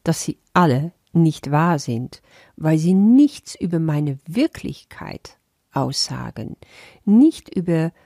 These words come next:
wer ich bin in Gott und mit Gott. Also Jesus will, dass wir das alles benennen und dann hinzufügen, aber mein Geist ist Teil von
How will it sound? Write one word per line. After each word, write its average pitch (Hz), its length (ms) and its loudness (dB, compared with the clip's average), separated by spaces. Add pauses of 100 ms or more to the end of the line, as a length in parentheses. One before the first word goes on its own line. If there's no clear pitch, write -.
(200)
wer 165 440 2 (100)
ich - 280 -4 (100)
bin 170 440 2 (600)
in 170 340 4
Gott 156 360 -4
und 160 320 -8
mit 175 260 -2
Gott. - 440 -12 (1600)
Also 147 240 2
Jesus 151 520 2
will, 269 360 4
dass - 240 -4
wir 156 100 -2
das 135 180 -4
alles 135 260 -4
benennen 139 640 2
und 143 320 -4
dann 226 240 4
hinzufügen, 202 1000 -2 (760)
aber 143 560 0 (300)
mein 160 340 4
Geist 226 440 2
ist - 240 -4
Teil 151 340 0
von 190 320 -2